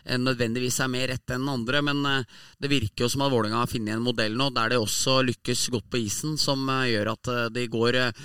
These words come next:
hånd i hanske, og etter å ha fått vært på kontoret der og møtt Myhrvold og Kyrre Merg i fjor, så skjønner jeg jo det at det er deilig humør og kontor, eh, der. Når du da får inn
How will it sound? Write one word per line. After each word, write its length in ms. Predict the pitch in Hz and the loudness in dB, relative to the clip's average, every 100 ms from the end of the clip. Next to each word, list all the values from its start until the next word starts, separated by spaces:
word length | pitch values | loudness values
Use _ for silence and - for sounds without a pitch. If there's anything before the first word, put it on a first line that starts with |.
| - - - | -16 -16 -2
hånd 200 | 135 135 | 2 4
i 40 | |
hanske, 460 | 151 135 110 - 156 | 4 4 0 0 4
og 120 | 165 | 4
etter 220 | 143 - 127 | 4 0 0
å 100 | 127 | 0
ha 0 | |
fått 180 | 147 | 0
vært 220 | 135 117 - | -2 -4 -2
på 140 | 143 | 0
kontoret 400 | 143 120 110 117 | 0 4 4 4
der 140 | 131 135 | 4 2
og 40 | |
møtt 200 | 131 - | 0 0
Myhrvold 400 | 139 110 107 123 139 | 2 4 4 4 2
og 80 | 120 - - - | 0 -12 -20 -10
Kyrre 320 | - 151 135 143 | 2 4 6 6
Merg 380 | 139 131 151 | 6 4 2
i 240 | 156 165 160 | 2 4 4
fjor, 280 | 147 156 170 | 6 8 8
så 200 | 139 156 | 4 4
skjønner 300 | - 120 123 | 4 4 2
jeg 80 | 139 | 2
jo 40 | |
det 140 | 127 110 | 0 -2
at 120 | 113 | -2
det 120 | 139 | -2
er 140 | 110 120 | -2 0
deilig 320 | 120 104 123 | -2 2 2
humør 300 | 113 98 107 | 2 0 0
og 60 | 127 | 2
kontor, 440 | 120 95 107 117 120 | 0 2 4 6 6
eh, 260 | 127 123 | 4 4
der. 240 | 117 123 147 | 2 2 2
Når 180 | 143 131 | 2 2
du 40 | |
da 140 | 127 127 | 0 0
får 280 | - 110 107 | 2 0 2
inn 240 | 127 127 | -2 -2